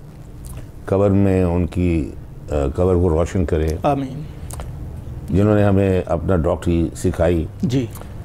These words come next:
Speaker 1: ये उनका formula है कि अपना हड्डियों के अंदर लोया होता है जो दूध से आता है बच्चे के अंदर हड्डियों में।
Speaker 2: सही।
Speaker 1: और उससे खून की production होती है,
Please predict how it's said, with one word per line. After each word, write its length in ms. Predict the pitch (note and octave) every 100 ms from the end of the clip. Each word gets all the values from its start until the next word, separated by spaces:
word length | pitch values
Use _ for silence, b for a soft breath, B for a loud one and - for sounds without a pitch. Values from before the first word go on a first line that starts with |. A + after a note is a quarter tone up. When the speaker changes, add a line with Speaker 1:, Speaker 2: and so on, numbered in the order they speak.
| - - G2
Speaker 1:
ये 180 | A#2+
उनका 300 | C#3 D3 D3
formula 460 | C#3 B2 A#2+ A2 A2+
है 300 | G#2+ G#2+ B2
कि 460 | - C3 B2+ B2+ - -
अपना 460 | G#2+ B2 C3+ C#3
हड्डियों 380 | A2+ G#2 A2+ D#3
के 100 | D3
अंदर 340 | B2 G#2 G#2+ A#2+
लोया 280 | A2+ C3
होता 260 | A#2 D#2+ E2
है 240 | D#2 E2+ E2 - - - E2+
जो 200 | G2+ B2
दूध 280 | G2 C#3+
से 320 | C#3 B2+ A2+ A2+
आता 260 | F#2 -
है 60 | G#2+
बच्चे 300 | F2+ - F2+
के 80 | E2
अंदर 340 | D#2 D2 D#2
हड्डियों 220 | C#2+ D2+
में। 240 | D2 E2+ A2+ - -
Speaker 2:
सही। 200 | D#3+ C3 D3
Speaker 1:
और 80 | A#2+
उससे 400 | C3+ - D3+ C#3+
खून 280 | - B2+ C3
की 120 | D3
production 380 | A#2 A#2+ - C#3
होती 260 | F#2 F2+
है, 300 | A2 A#2 G#2